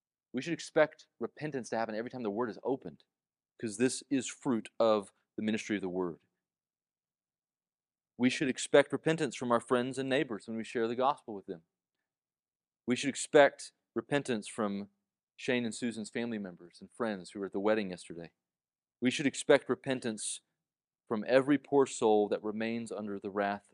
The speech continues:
of God that hears the word of God, because we want it. Spurgeon says famously, "Oh, my brothers and sisters in Christ,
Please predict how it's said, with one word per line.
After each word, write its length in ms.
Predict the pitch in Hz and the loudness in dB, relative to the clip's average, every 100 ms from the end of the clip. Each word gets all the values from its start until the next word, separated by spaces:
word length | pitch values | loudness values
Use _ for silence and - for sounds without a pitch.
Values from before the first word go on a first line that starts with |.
| - | -8
of 220 | 104 98 | -8 -6
God 380 | 110 98 90 90 | -4 -4 -6 -10
that 140 | 90 _ | -16 _
hears 400 | - 101 92 - | -10 -10 -10 -12
the 80 | 95 | -10
word 240 | 92 90 | -10 -14
of 140 | 87 - | -18 -20
God, 160 | 87 _ _ _ _ _ _ _ _ _ _ _ _ | -20 _ _ _ _ _ _ _ _ _ _ _ _
because 320 | 131 - 139 120 | -18 -16 -18 -14
we 120 | 110 | -14
want 400 | 95 107 - - | -16 -20 -20 -20
it. 60 | - _ _ _ _ _ _ _ _ _ _ _ _ _ _ _ | -20 _ _ _ _ _ _ _ _ _ _ _ _ _ _ _
Spurgeon 460 | - 131 127 117 101 | 2 4 4 0 0
says 300 | 120 107 - | 2 2 2
famously, 580 | 120 120 104 - 98 | 0 0 -4 -6 -4
"Oh, 200 | 87 127 | 2 2
my 160 | 117 104 | 2 -2
brothers 400 | 101 113 110 - | 0 0 0 -6
and 100 | 95 | -14
sisters 400 | - 98 - 87 | -10 -12 -12 -20
in 80 | 87 | _
Christ, 540 | - 80 - - - | -14 -14 -14 -20 -20